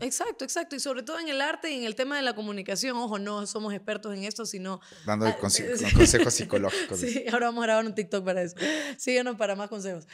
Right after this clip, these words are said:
Speaker 1: Pero, pero, eh, en tu experiencia y en la mía, por ejemplo, yo necesito hablar. Si yo no hablo, yo, yo sí realmente exploto. Si yo no, si yo no comento, si yo no estoy aquí hablando, si yo no estoy aprendiendo todo el tiempo, yo llego a un momento, y yo he estado en, en, en, en momentos donde he estado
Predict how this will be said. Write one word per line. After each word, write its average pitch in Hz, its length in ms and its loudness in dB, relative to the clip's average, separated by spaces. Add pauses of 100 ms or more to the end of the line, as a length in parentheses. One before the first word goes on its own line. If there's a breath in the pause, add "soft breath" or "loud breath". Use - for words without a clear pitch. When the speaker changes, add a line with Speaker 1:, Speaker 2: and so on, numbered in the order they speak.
(200 loud breath)
Speaker 1:
Pero, 247 520 6
pero, 233 480 2
eh, 220 280 -2
en 220 120 -2
tu 240 60 -2
experiencia 262 500 0
y - 20 2
en 254 80 2
la 220 80 2
mía, 254 220 0
por 233 120 0
ejemplo, 247 240 -2
yo 247 60 -2
necesito 226 380 -2
hablar. 214 360 -2
Si 196 160 -4
yo 220 120 -2
no 226 140 -2
hablo, 233 240 -2
yo, 196 300 -6 (220)
yo 202 220 -6
sí 220 180 -4
realmente 202 440 -2
exploto. 202 340 -6
Si 190 220 -8
yo 196 140 -2
no, 202 320 -4 (300 loud breath)
si - 160 -10
yo 226 100 2
no 233 120 0
comento, 220 420 -2
si 208 140 -4
yo 220 100 -2
no 247 60 -2
estoy 233 200 -2
aquí 220 220 -2
hablando, 196 500 0
si 190 200 -8
yo 196 160 -2
no 220 80 -4
estoy 233 180 -2
aprendiendo 226 520 -4
todo 240 120 -6
el 254 80 -10
tiempo, 269 360 -4 (400 loud breath)
yo 202 160 0
llego 233 140 2
a - 20 -4
un 240 60 -2
momento, 233 260 -4
y 196 60 -8
yo 208 100 0
he 254 40 0
estado 233 560 0
en, 170 80 -8
en, 175 400 -8
en, 175 300 -10
en 175 200 -10
momentos 196 380 -8
donde 190 180 -8
he - 20 -8
estado 214 320 -4